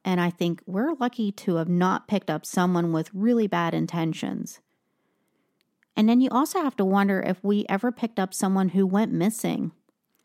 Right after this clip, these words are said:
It's scary. Sometimes it's a miracle any kid made it through the seventies and eighties. I mean, think about, we ran around without supervision.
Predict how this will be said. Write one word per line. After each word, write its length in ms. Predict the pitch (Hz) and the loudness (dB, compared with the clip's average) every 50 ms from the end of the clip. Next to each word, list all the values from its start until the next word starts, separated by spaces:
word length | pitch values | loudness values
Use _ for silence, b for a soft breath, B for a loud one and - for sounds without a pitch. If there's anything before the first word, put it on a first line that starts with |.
| _ _ _ _ _ _ _ _ _ _ _ | _ _ _ _ _ _ _ _ _ _ _
It's 200 | - 285 - - | -4 -4 -4 -6
scary. 640 | - - - - 165 185 214 208 190 175 156 156 - _ _ _ _ _ _ _ _ _ _ _ _ _ _ _ | -14 -10 -4 -2 0 0 2 2 2 0 0 -2 -6 _ _ _ _ _ _ _ _ _ _ _ _ _ _ _
Sometimes 460 | - - - 320 349 381 392 381 370 302 | -6 -2 0 0 0 0 -2 -2 0 -2
it's 160 | 269 - - | 0 2 2
a 60 | 202 | 2
miracle 440 | 190 180 185 190 196 - 208 190 - - | 4 4 2 2 2 2 0 0 0 2
any 240 | 190 185 196 214 | 2 2 2 2
kid 500 | 214 - - 185 208 190 190 196 190 196 - | 0 -2 0 0 2 4 4 2 0 0 0
made 320 | 208 190 185 180 175 180 | 0 2 2 2 2 2
it 140 | 208 - - | 0 -2 -4
through 220 | - - 196 190 | -2 -2 0 0
the 100 | 185 185 185 | 2 0 0
seventies 540 | - - 185 180 170 180 175 170 175 175 185 | 0 0 0 2 2 0 0 0 0 0 -2
and 140 | 175 170 | -4 -4
eighties. 520 | - 160 156 156 160 156 151 147 - - - - | -2 -2 -2 -2 -2 -2 -2 -4 -6 -8 -8 -2
I 60 | - 208 | 0 2
mean, 160 | 208 208 202 | 4 4 2
think 180 | - 269 254 | 2 2 2
about, 320 | 240 196 180 175 175 - - b b b b b b b | 2 4 4 4 2 0 -2 b b b b b b b
we 160 | 220 220 208 | 4 4 4
ran 300 | 202 214 214 226 254 269 | 4 4 4 4 4 4
around 400 | 254 220 196 185 175 180 185 185 | 4 4 4 4 4 4 4 2
without 360 | 185 180 175 170 175 - - | 2 2 4 2 2 2 0
supervision. 720 | - 226 208 - 202 190 175 180 170 170 170 160 160 170 | -2 -2 0 2 0 0 2 2 0 0 0 0 -2 -2